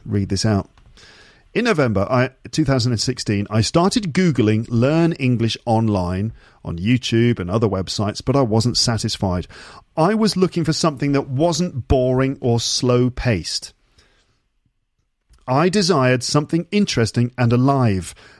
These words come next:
that could help me defeat my tendency of quitting on learning the language." Help me defeat my tendency to quit. It's actually your tendency to do something,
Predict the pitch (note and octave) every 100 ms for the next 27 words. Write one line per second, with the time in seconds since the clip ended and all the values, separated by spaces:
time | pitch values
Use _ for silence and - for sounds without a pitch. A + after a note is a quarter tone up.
0 | - G3 D#3 - D#3+ F#3+ D#3 B2 A#2+ -
1 | D#3+ - D#3 C3+ - B2+ A2+ - B2 A#2
2 | - - D3 - A#2+ G#2+ - - _ -
3 | G#2 G#2 G2 F#2+ F#2+ G2 G#2+ F2+ D#2+ -
4 | - - _ - - - _ _ _ _
5 | - C#3+ C#3+ B2 B2 - D3+ C#3 B2+ -
6 | C#3 C#3 C3 - - C3+ - - - -
7 | F2+ - - _ _ _ _ _ _ _
8 | _ _ _ _ _ _ - - B2+ -
9 | B2+ B2 _ - - A2+ - D3 C3 A2
10 | C3+ B2+ - A#2 A2+ - A2+ - D3+